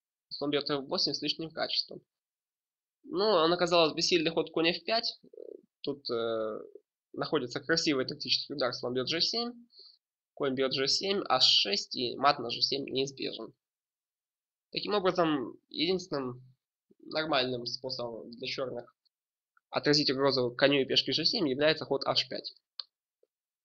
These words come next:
И вот тут белые, перед белыми стоит довольно трудный выбор. У них есть два хода, ферзь же три и ферзь д один, и хотя ход ферзь же три кажется более сильным, на самом деле я склоняюсь к тому мнению, что ход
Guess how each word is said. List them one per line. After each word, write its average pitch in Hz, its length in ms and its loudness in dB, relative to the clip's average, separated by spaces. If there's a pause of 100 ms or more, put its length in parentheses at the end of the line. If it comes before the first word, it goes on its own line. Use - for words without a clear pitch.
(500)
И - 280 -6
вот 190 100 -6
тут 233 140 -8
белые, 180 360 6
перед 175 200 2
белыми 170 240 6
стоит 156 220 -2
довольно 151 300 4 (220)
трудный 143 360 2
выбор. 165 400 0 (640)
У - 80 -4
них 165 180 -2
есть 151 280 -2
два 151 240 8
хода, 123 240 2
ферзь 143 300 4
же 151 120 4
три 151 200 4
и 135 40 0
ферзь 143 280 2
д 151 140 8
один, 202 320 4
и 143 80 2
хотя 143 240 2
ход 156 240 -2
ферзь 147 280 4
же 156 120 2
три 139 400 0
кажется 135 560 0 (580)
более 139 400 6
сильным, 143 500 2
на 127 100 -2
самом 175 320 2
деле 151 280 2
я - 360 -4
склоняюсь 143 480 0
к - 80 -20
тому 156 240 2
мнению, 147 320 2
что - 200 -6
ход 131 280 -4